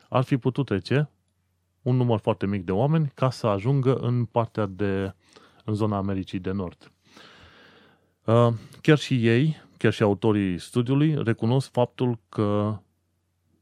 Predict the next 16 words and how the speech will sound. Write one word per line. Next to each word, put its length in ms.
nu 580
s-au 200
găsit 440
oseminte 720
umane 600
și 260
printre 560
alți 300
autori 340
pe 80
lângă 200
Demer 440
mai 220
sunt 360
Stephen 560
Holland 540